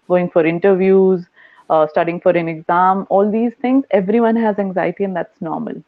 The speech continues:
But if it doesn't let you, uh, perform an exam, if it makes you, uh, feel that I have forgotten everything that I have learned and I can't write down anything now and my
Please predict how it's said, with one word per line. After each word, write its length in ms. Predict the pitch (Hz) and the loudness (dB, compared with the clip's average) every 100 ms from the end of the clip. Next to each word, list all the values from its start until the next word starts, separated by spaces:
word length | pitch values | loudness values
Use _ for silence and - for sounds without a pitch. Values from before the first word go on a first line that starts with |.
| 165 | -6
But 180 | 185 | -2
if 120 | 226 247 | 0 0
it 160 | 208 | -2
doesn't 320 | 220 240 269 | -2 0 0
let 340 | 233 226 262 - | 2 0 -2 -4
you, 280 | 214 175 - - - _ - | -4 -4 -8 -20 -20 _ -4
uh, 160 | 175 170 | 0 0
perform 440 | 220 220 277 285 | -2 0 2 2
an 100 | 254 180 | 0 -8
exam, 440 | 160 156 139 - | -6 -4 -2 -4
if 160 | - 196 | -6 -2
it 120 | 226 | -2
makes 320 | 202 208 208 | -2 -4 -4
you, 220 | 226 214 196 _ _ - | -4 -4 -6 _ _ -4
uh, 120 | 175 | -4
feel 240 | - 214 196 | -2 -2 2
that 100 | 196 | 2
I 60 | |
have 140 | 208 202 | 2 0
forgotten 340 | 214 196 202 | 0 2 0
everything 440 | 190 175 190 202 185 | -4 -4 -4 -2 -4
that 120 | 170 | -2
I 80 | 160 | -2
have 160 | 151 | -2
learned 400 | 170 233 254 208 | 0 2 2 -2
and 120 | 175 | -4
I 120 | 160 156 | -8 -10
can't 260 | 160 165 | -10 -6
write 180 | 165 160 | -6 -6
down 220 | 160 156 - | -6 -8 -6
anything 380 | 226 247 254 220 | -4 -2 -2 0
now 240 | 185 175 | 0 0
and 140 | 165 | -2
my 220 | 156 151 | -6 -8